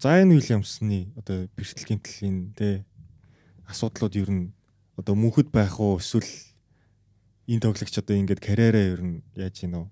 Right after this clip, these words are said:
сэргийж эхэлж гинөө өнгөрсөн үеэрэл бол бас тал үеэрэл тоглол байхгүй болчихсон 20 хэдэн тоглолтод тэгээ ер нь яавал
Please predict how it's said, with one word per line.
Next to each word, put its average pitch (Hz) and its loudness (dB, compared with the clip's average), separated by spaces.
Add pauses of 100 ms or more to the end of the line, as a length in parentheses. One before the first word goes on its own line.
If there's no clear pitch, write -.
(120)
сэргийж 110 2
эхэлж - -14
гинөө 110 2 (160)
өнгөрсөн 143 6
үеэрэл 151 6
бол 117 0
бас - -4 (400)
тал 143 0
үеэрэл 123 4
тоглол 95 -2
байхгүй 98 -2
болчихсон 101 -4
20 107 0
хэдэн 98 -8
тоглолтод 98 -14 (500)
тэгээ 123 8
ер 139 2
нь 135 6
яавал 143 6